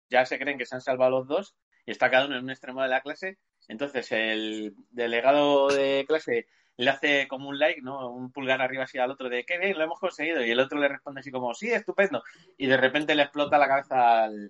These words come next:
al, al delegado de clase, ¿vale? Porque en el juego solo podía sobrevivir el que pulsaba el botón. Y entonces, eh, lo que, lo ha comentado antes, Kuro. Pasa el muerto de estar con el dedo así con, en alto, eh, con el pulgar,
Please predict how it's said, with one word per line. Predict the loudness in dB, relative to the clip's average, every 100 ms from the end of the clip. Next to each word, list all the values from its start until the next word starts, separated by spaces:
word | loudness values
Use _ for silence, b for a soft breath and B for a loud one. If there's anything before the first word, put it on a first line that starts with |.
| -4
al, | -2 -2 -6 -12 -10
al | -6 -6 -6
delegado | -10 -4 -2 2 2
de | 0
clase, | -4 -6 -4
¿vale? | -4 -4 -8 _ _ _
Porque | -4 -4 0 0 2 0
en | -2 -6
el |
juego | -2 0 2
solo | 0 -2 0
podía | -2
sobrevivir | -4 -6 -4 -2 -2
el | -6
que | -10
pulsaba | -6 0 0
el |
botón. | -2 -10 -14 _ _ _ _ _ _ _ -4
Y | 0
entonces, | 0 0 -2 0 2 2 0
eh, | 0 2 4 2 -2 -8
lo | -6 -6
que, | -2
lo | 2
ha | 2
comentado | 2 0 2
antes, | 2 -2 -12
Kuro. | -12 -12 _ _ _
Pasa | 2 2 4 4 6 6 2
el | 0 -4
muerto | -6 -8 -6 -8
de | -8
estar | -4 -2 -2
con | -6 -8
el | -6 -6 -8 -8
dedo | -2 0 0
así | -2
con, | -14 -12
en | -6 -4
alto, | -4 -2 -4 -4 -8
eh, | -8 -6
con | -2
el | -2
pulgar, | -2 -2 2 4 2